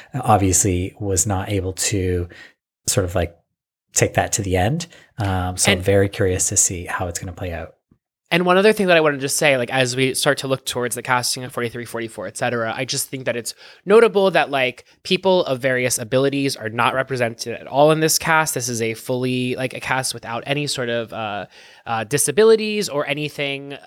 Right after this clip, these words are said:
Speaker 2: you
Speaker 1: Well,
Speaker 2: know,
Speaker 1: Dre-,
Speaker 2: every
Speaker 1: so Drea
Speaker 2: Oh, go ahead.
Speaker 1: D-, Dr-, Drea said in that intro,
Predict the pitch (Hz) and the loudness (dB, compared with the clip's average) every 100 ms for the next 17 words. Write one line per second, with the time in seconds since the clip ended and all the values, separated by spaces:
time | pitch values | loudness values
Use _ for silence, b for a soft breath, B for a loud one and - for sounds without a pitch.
0 | - 147 147 135 - 147 156 151 - 151 | -4 4 4 4 -4 0 2 2 4 4
1 | 139 139 135 165 208 220 - _ _ _ | 2 2 4 4 2 -2 -8 _ _ _
2 | _ _ _ _ _ - 147 147 127 _ | _ _ _ _ _ -20 -16 -14 -14 _
3 | _ _ - _ - 151 147 - 135 180 | _ _ -20 _ -14 -4 -2 2 4 4
4 | 220 - 165 160 143 135 123 123 123 151 | 2 2 2 2 0 2 0 2 0 2
5 | 135 113 107 | 2 0 -2